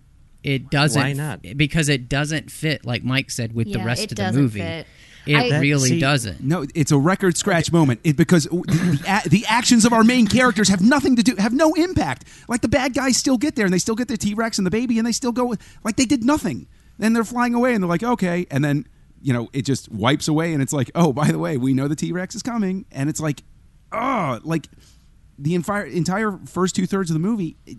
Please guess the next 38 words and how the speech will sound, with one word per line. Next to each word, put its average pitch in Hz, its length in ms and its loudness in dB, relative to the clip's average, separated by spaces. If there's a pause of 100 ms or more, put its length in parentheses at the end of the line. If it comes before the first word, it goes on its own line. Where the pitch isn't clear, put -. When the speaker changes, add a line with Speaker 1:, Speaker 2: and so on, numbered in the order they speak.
(140)
Speaker 4:
have 160 140 -6
virtually 202 400 -6
no 214 160 -2
impact 208 420 -4
on, 131 120 -8
on, 131 220 -4
on 147 180 -4
the 151 80 -2
third. 277 420 -8 (180)
Speaker 1:
Well, 175 200 -10
and 175 200 -4
it, 160 160 -2 (220)
and 180 140 4
it's 175 200 2
just, 180 360 -4
you're 160 200 -2
setting 160 540 0
up 143 220 0
the 143 100 0
whole 143 120 0
idea 139 400 0
of, 123 140 -6
of, 120 340 -4 (520)
you 156 120 0
know, 147 180 0 (840)
we 160 240 -2
just, 160 360 -2 (220)
we're, 151 380 -2
we're 147 220 -2
contriving 143 920 -2
to 135 140 -6
get 120 400 -4
T-Rex - 880 -4 (400)
rampaging 120 760 -2
through 113 320 -6
San 107 240 -6
Diego, 110 480 -2
which 143 440 -4